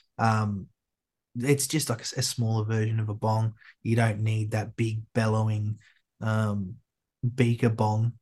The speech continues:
But to, s-, in saying that, you can still get those, those little quartz cups or what they call bangers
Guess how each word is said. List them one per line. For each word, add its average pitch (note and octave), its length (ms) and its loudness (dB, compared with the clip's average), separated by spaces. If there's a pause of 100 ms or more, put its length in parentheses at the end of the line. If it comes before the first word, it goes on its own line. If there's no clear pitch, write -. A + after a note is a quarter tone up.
(140)
But C#3 320 6 (720)
to, B2 100 0
s-, - 120 0
in B2 200 2
saying D3 400 4
that, A#2 260 0
you A#2+ 100 -4
can B2 440 0
still B2+ 340 2
get A2+ 300 -2
those, A2+ 400 0
those A2+ 220 0
little A#2 180 2
quartz A2+ 360 0
cups - 360 -2
or G#2+ 100 -2
what A2 80 -4
they A2+ 140 -4
call A2 240 -4
bangers A#2+ 560 0